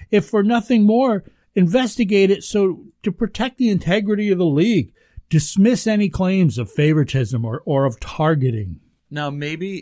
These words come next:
Speaker 1: if the Steelers had been caught videotaping some other team's practices in the past or something, it would be a little different. But at the same time, the offense is the exact same. It should be treated the exact same.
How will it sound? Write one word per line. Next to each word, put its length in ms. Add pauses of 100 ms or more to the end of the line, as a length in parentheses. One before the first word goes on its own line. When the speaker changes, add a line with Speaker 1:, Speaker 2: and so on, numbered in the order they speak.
Speaker 1:
if 200
the 100
Steelers 520
had 100
been 140
caught 380
videotaping 800
some 160
other 180
team's 320
practices 640
in 80
the 100
past 440
or 80
something, 440 (440)
it 200
would 200
be 180
a 80
little 220
different. 540 (420)
But 100
at 140
the 100
same 300
time, 400
the 160
offense 500
is 240
the 160
exact 480
same. 320
It 80
should 180
be 120
treated 400
the 100
exact 380
same. 240